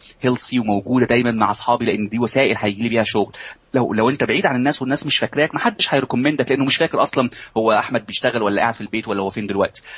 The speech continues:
دي حاجه. الحاجه التانية في ال-، في ال-، في الكوميونتي، افتح زي ما تامر بيقول وابقى ليا علاقات، احاول اكبر واكسباند السوشيال جراف بتاعي على لينكد ان، على Facebook، ابقى ليا علاقات بناس هنا وهناك. و it doesn't have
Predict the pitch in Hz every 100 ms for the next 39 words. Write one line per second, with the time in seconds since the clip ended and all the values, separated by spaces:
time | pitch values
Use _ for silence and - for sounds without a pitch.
0 | - 101 127 - 135 117 98 101 - 123
1 | 120 - 123 127 - 104 101 104 95 104
2 | 117 117 160 120 - - 110 107 107 104
3 | 104 113 107 98 117 98 - 101 95 107
4 | 117 101 95 - 131 - _ _ _ _
5 | _ - - 127 123 - 143 110 104 -
6 | - 117 113 - 127 117 110 117 117 123
7 | 123 127 - - - 110 110 107 117 113
8 | 110 90 101 123 - 117 - 98 107 110
9 | 95 - 113 107 107 117 117 117 104 110
10 | 120 - - - 113 - 175 190 160